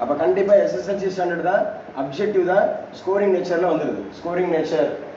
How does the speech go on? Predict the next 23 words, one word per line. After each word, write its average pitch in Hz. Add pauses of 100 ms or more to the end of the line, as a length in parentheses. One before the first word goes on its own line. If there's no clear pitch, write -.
(120)
இதுல 170
இருந்து 214
நூறு 208 (100)
கேள்வி 196
கேட்டுருவாங்க. - (220)
இது 165
ஸ்கோரிங் 185
நேச்சருக்கு, 147 (380)
குரூப் 190
ஃபோருக்கு 185
ஸ்கோரிங் 185
நேச்சருக்கு 165
நூறு 208
கேள்விகள். 185 (1400)
எப்பவும் 240
போல 208 (120)
ஜெனரல் 214
ஸ்டடீஸ், 185 (540)
அதுவும் 226 (200)
எஸ் 185
எஸ் -
எல் 214
சி 220